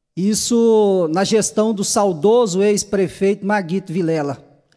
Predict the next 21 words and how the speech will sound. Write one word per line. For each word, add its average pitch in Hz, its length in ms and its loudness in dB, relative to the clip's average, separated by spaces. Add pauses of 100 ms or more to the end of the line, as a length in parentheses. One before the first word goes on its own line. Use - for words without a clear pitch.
(340)
Maguito, 185 680 -2
que 156 500 -2
fez 180 220 -2
muito 190 240 -2
pela 185 180 -2
nossa 175 240 -4
cidade 180 600 -6 (300)
e 185 60 -6
me 233 100 -2
deu 233 240 0
a 220 40 2
oportunidade 165 840 -4
lá 151 120 -4
também. 135 440 -8 (760)
E 139 100 -6
eu 185 280 2
tenho 185 200 -2
uma 180 60 0
gratidão 170 500 -2
muito 185 280 -2
grande, 180 580 -4